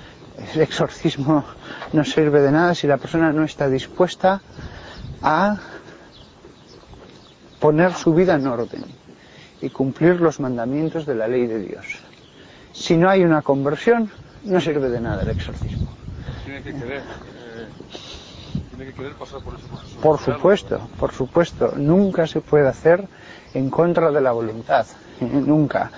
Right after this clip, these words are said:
Speaker 1: Eh, si la persona no solamente tiene que querer el exorcismo, si la persona no está dispuesta a cambiar y a empezar una vida en los mandamientos de la ley de Dios,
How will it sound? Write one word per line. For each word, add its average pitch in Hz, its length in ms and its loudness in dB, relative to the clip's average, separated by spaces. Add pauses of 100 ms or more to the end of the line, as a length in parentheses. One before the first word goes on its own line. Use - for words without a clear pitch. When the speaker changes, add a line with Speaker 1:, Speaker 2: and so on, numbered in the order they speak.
(520)
Speaker 1:
Eh, 104 920 0
si 131 280 2
la 135 120 6
persona 220 580 2
no 180 220 2
solamente 202 460 4
tiene 165 220 4
que 151 120 4
querer 135 240 4
el 127 60 6
exorcismo, 123 580 0
si 127 160 -4
la 139 80 6
persona 185 320 2
no 196 120 4
está 170 220 2
dispuesta 147 420 -4
a - 20 -8
cambiar 139 480 -4 (840)
y 147 100 4
a 139 40 8
empezar 135 360 0
una 143 200 2
vida 127 460 4 (720)
en 139 160 2
los 131 160 -2
mandamientos 135 720 -2
de 127 80 -2
la 120 100 -2
ley 120 200 -4
de 113 120 -6
Dios, 156 300 0